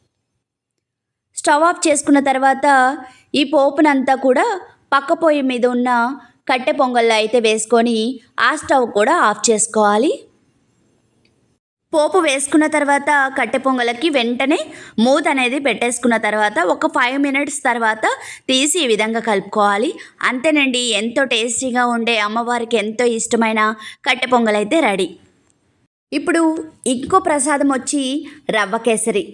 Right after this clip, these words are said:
చాలా అంటే చాలా చాలా టేస్టీగా ఉంటుంది, అలాగే చాలా తక్కువ టైంలో అయిపోతుందన్నమాట. ఈ స్టైల్లో మీరు ప్రిపేర్ చేసి చూడండి, మీకే తెలుస్తుంది. మళ్ళీ మళ్ళీ ఇలానే చేసుకొని తింటారు,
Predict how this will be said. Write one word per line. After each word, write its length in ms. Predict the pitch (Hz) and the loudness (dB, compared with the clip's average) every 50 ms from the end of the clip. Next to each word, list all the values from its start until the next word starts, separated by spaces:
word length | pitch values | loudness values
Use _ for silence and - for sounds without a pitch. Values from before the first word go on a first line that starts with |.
| - - _ _ _ - - | -20 -20 _ _ _ 0 2
చాలా 360 | 294 262 254 262 277 294 302 285 277 | 4 4 4 4 2 2 2 2 0
అంటే 200 | 269 262 262 262 247 262 - | 0 0 0 0 -2 0 0
చాలా 340 | 285 262 262 277 294 302 294 269 - | 0 2 2 2 2 2 2 2 0
చాలా 240 | 277 262 247 247 262 269 262 | 2 2 2 2 0 0 0
టేస్టీగా 500 | 247 208 214 254 247 - 277 277 247 269 269 262 | 2 2 2 2 0 0 -2 0 2 2 2 2
ఉంటుంది, 320 | 262 254 262 247 277 311 480 523 - - - - - - | 2 0 2 2 2 2 2 0 -2 -12 -18 -12 -6 -4
అలాగే 200 | 285 330 359 392 320 - | -2 -2 -2 -2 -2 0
చాలా 160 | 349 302 294 294 277 | 0 0 0 -2 -4
తక్కువ 280 | 277 277 - - 349 339 330 330 | -6 -8 -2 0 0 0 2 2
టైంలో 320 | 302 277 269 269 277 277 277 | 0 2 2 2 2 2 2
అయిపోతుందన్నమాట. 840 | 254 226 220 226 233 240 233 247 233 233 233 226 226 233 233 233 233 311 453 - - - - - _ - 247 | 2 0 0 2 0 2 2 2 2 2 2 2 2 0 0 0 0 -2 -4 -4 -10 -20 -20 -14 _ -2 0
ఈ 20 | 277 311 349 339 | 2 2 0 -2
స్టైల్లో 480 | - 349 330 302 285 294 311 320 302 285 285 294 277 254 | -2 0 2 2 2 2 2 2 4 4 2 2 2 0
మీరు 160 | 254 247 254 226 | 0 0 0 2
ప్రిపేర్ 340 | 240 226 226 - 262 269 254 262 269 | 0 0 2 2 -2 -2 0 0 0
చేసి 200 | 254 247 247 - - | 0 0 -2 -4 -2
చూడండి, 440 | - 247 226 226 226 233 233 262 403 539 - - - - - _ 220 233 | 2 2 2 2 2 0 0 0 0 0 -2 -6 -16 -20 -6 _ 0 2
మీకే 300 | 269 302 330 320 349 339 277 | 2 2 2 2 2 2 2
తెలుస్తుంది. 480 | 247 208 226 220 - - 233 226 233 320 339 254 202 | 2 0 0 -4 -2 -2 0 0 0 0 -2 0 -2
మళ్ళీ 240 | 190 196 226 254 285 269 | 0 0 0 0 0 0
మళ్ళీ 220 | 247 220 220 277 370 - - 175 190 | 0 0 0 -2 -2 -4 0 0 2
ఇలానే 300 | 202 220 226 233 254 247 233 226 | 2 2 0 0 -2 -2 -2 -2
చేసుకొని 400 | 202 220 - - 240 233 226 214 | -2 -2 -2 0 2 2 2 2
తింటారు, 380 | 214 208 208 214 214 214 247 | 0 -2 0 -2 -2 -2 -2